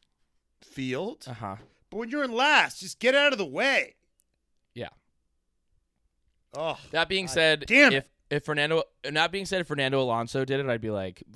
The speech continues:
Speaker 2: legend. Um,
Speaker 1: <laughs> Yeah, but he actually, he's actually, like,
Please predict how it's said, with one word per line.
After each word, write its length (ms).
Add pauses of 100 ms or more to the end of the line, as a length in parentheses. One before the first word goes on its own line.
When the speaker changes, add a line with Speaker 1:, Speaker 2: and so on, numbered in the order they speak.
(160)
Speaker 2:
legend. 580 (100)
Um, 460 (480)
Speaker 1:
<laughs> 200 (920)
Yeah, 280
but 120
he 120
actually, 480
he's 280
actually, 440
like, 280